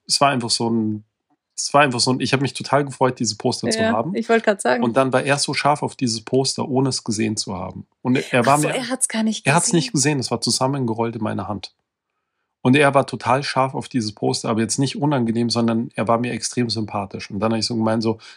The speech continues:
Speaker 1: "Ich schenk dir das Poster, wenn du's in Ehren hältst." Und dann hat er gemeint, "Ja." Und dann hab ich ihm das Poster gegeben und dann hat er's ausgerollt und hat so krass zum Grinsen angefangen.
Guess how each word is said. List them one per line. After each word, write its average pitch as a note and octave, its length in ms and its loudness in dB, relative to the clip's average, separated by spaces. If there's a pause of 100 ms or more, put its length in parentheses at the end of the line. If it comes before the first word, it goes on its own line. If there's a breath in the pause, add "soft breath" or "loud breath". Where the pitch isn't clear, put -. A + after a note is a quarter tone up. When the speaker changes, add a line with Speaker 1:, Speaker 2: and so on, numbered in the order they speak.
(100 loud breath)
Speaker 1:
"Ich A2 100 -4
schenk - 220 0
dir - 80 0
das C3 120 0
Poster, C3 380 0
wenn A#2 120 0
du's A2+ 160 -4
in A2+ 100 -2
Ehren G#2+ 240 -4
hältst." G2 400 -8 (640)
Und A2 60 -2
dann A2+ 120 4
hat A2+ 60 2
er A2+ 60 2
gemeint, A2 280 2
"Ja." G2 180 2
Und F#2+ 260 -6
dann A2 100 4
hab A2+ 100 2
ich G#2+ 80 -4
ihm A2+ 80 4
das G#2 140 0
Poster A#2 320 -2
gegeben A2+ 560 0
und G#2+ 160 -4
dann G#2+ 140 0
hat G#2+ 100 -2
er's G#2 180 -2
ausgerollt A2+ 600 0
und A2 120 -2
hat A2 120 -4
so - 120 -4
krass - 360 -6
zum A2+ 200 -4
Grinsen G2+ 440 -6
angefangen. F#2+ 500 -14